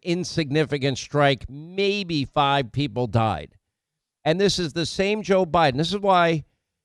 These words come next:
if he, but the, he has encouraged this because of his weakness. It's that simple.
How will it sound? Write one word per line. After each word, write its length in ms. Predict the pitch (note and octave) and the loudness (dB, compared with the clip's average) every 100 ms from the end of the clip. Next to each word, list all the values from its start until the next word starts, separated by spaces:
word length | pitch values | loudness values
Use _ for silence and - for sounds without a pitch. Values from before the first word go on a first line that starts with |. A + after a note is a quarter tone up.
| _ | _
if 180 | B2+ - | -6 -2
he, 180 | - - | -2 -2
but 220 | - D3 A2+ | 0 0 0
the, 80 | C#3 | -4
he 320 | A2 F#3+ C#4+ | 0 0 2
has 220 | B3+ D3 | 2 0
encouraged 800 | D#3+ - - G#3+ A3+ G3+ G#2 G#2 | -4 -2 2 4 4 2 -2 0
this 440 | C3 C3 - - - _ _ _ - | 2 2 0 -8 -16 _ _ _ -2
because 500 | D#3+ - F3+ F#3+ F3 | 0 4 4 4 2
of 200 | E3 C#3+ | -2 0
his 260 | D#3+ C3 | 0 0
weakness. 760 | A2 D3+ D3 B2+ A2+ F#2 - - _ _ _ - | -2 -2 -2 -2 -2 -4 -10 -16 _ _ _ -8
It's 180 | C#3+ A#2 | -6 0
that 220 | F3 G#3 | 0 0
simple. 600 | - G3 G3+ C#3+ F#2+ - | 0 0 2 2 -2 -4